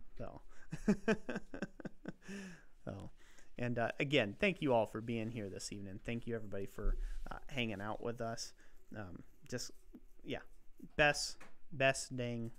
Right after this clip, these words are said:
family on the internet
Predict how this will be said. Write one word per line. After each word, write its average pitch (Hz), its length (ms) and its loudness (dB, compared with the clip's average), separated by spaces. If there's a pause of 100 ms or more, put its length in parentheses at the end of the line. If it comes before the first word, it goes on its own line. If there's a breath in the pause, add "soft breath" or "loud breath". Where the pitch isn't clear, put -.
(1200)
family 117 500 -2 (360)
on 113 140 -4
the 107 120 -4
internet 101 380 -4